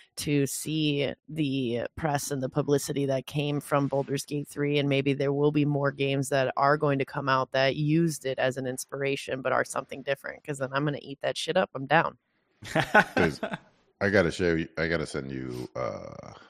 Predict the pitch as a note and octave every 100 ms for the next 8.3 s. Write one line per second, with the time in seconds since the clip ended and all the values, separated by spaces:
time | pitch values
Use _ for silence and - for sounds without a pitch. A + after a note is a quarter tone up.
0 | _ _ _ C2+ C2+ B1+ B1+ B1+ - -
1 | A#1 A#1 A#1+ A#2+ A#2 C#3 A1 B1+ - -
2 | _ _ _ _ _ _ - - A#2+ -
3 | _ - D3 D3 D3 - D2 - - C#2+
4 | - A#1+ A#1 A1+ - _ - D#2 - D2
5 | C#2 C2+ - C#2 D2 C2+ C2+ C2 C2+ A#1+
6 | B1+ C#2+ D2+ C#2 D2+ C2 - - _ _
7 | _ D2+ C#2+ C2+ D#2+ D2+ C#2 - _ -
8 | - - G2+